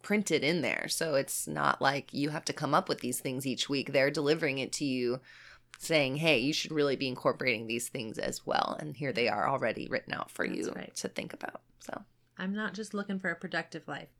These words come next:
Speaker 2: I'm looking for a joy-filled, mindful life. Let's
Speaker 1: Yes.
Speaker 2: make it happen together.
Speaker 1: Creative.
Speaker 2: Build the community.
Speaker 1: Yeah,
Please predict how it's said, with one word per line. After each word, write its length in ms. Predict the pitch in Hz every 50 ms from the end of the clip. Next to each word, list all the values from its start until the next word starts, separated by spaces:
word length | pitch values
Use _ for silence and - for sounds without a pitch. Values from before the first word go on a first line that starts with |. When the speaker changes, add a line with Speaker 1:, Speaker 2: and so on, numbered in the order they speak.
| - 190
Speaker 2:
I'm 180 | 196 202 202
looking 340 | 202 190 190 - 160 160 165 -
for 100 | - 151
a 120 | - -
joy-filled, 920 | 160 156 - - 190 175 160 160 - - _ - 156 143 - - - - - _ _ _ _ _ _
mindful 400 | - 165 170 180 170 147 - -
life. 320 | - - - - - - - -
Let's 140 | - - -
Speaker 1:
Yes. 60 | 202
Speaker 2:
make 260 | 190 190 185 - -
it 140 | 196 185 - - -
happen 280 | 180 185 - 185 185
together. 540 | 185 - 175 170 - 175 190 185 135 - - - -
Speaker 1:
Creative. 380 | - - - 196 180 180 180 196
Speaker 2:
Build 220 | 170 175 175 170
the 20 | 165
community. 600 | 185 180 180 190 180 165 151 156 - - - _ _ -
Speaker 1:
Yeah, 340 | - 185 180 170 165 165